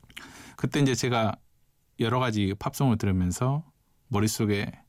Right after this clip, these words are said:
생각되는 그 영상을 이렇게 들었던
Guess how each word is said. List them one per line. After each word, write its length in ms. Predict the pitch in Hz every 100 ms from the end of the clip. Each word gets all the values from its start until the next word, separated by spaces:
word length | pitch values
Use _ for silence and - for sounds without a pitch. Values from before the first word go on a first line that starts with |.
| _ _ _
생각되는 1000 | - - 147 143 - - 104 101 104 123 - _ _ _ _
그 140 | - 104
영상을 540 | 104 110 156 117 117 -
이렇게 220 | - - 98 - _ _ - - - -
들었던 680 | - 110 107 - 107 107